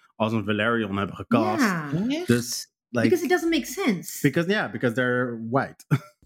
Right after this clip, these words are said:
Speaker 2: Maar
Speaker 3: Ja,
Speaker 2: wat ze
Speaker 3: maar
Speaker 2: wel gedaan hebben, de kinderen hebben dan wel kort wit haar.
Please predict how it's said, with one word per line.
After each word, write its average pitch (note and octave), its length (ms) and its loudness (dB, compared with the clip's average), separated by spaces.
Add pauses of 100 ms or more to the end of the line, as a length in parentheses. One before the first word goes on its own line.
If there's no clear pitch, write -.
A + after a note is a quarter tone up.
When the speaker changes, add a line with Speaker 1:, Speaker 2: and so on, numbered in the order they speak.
(300)
Speaker 2:
Maar C#4 180 6
Speaker 3:
Ja, C4+ 80 2
Speaker 2:
wat C#4+ 160 -2
ze - 40 -4
Speaker 3:
maar G#3 100 2
Speaker 2:
wel F4+ 100 0
gedaan C#4+ 200 0
hebben, F4 180 -4
de C#4+ 80 0
kinderen E4+ 280 0
hebben B3+ 220 4
dan A3+ 160 4
wel A#3+ 260 0
kort C#4 300 0
wit A#3+ 280 0
haar. C#4 460 2